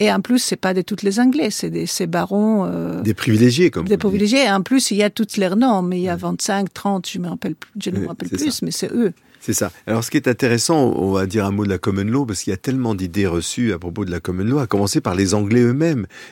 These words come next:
Speaker 2: Ils pensent que la common law, c'est la constitution ancienne, euh, c'est l'expression même de la société, euh, et que c'est quelque chose d'immuable, qui a toujours existé, et dont les juges sont, euh, sont les,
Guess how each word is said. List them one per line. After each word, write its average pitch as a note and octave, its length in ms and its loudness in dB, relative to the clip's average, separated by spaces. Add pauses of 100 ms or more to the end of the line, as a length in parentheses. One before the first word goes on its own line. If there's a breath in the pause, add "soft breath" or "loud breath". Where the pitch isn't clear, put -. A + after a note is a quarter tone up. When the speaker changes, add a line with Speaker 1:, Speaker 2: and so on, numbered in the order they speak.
Speaker 2:
Ils A2 160 -2
pensent D3+ 400 0
que G#2 80 -2
la F#2+ 100 2
common F#2+ 340 -2
law, G#2+ 240 0
c'est G2+ 220 -4
la D#2+ 120 -2
constitution F#2 760 -8
ancienne, G2+ 540 -4 (320 loud breath)
euh, G2+ 80 -4
c'est G2+ 380 2 (180 loud breath)
l'expression - 600 -2
même G2+ 280 0
de F2 80 0
la E2+ 100 -2
société, F#2+ 720 -2 (260 loud breath)
euh, D#2+ 380 -4
et F#2 200 -4
que E2 180 -4
c'est - 160 -6
quelque F2 260 -10
chose G2 320 -2
d'immuable, G2 640 0
qui - 100 0
a F#2+ 60 2
toujours A2 480 2
existé, F2 720 -2 (280 loud breath)
et G2+ 120 -6
dont G2 160 2
les F#2 120 2
juges F#2+ 460 0
sont, G#2+ 300 -2 (280 loud breath)
euh, F2 240 -2
sont G#2 400 -2
les, F2 220 -2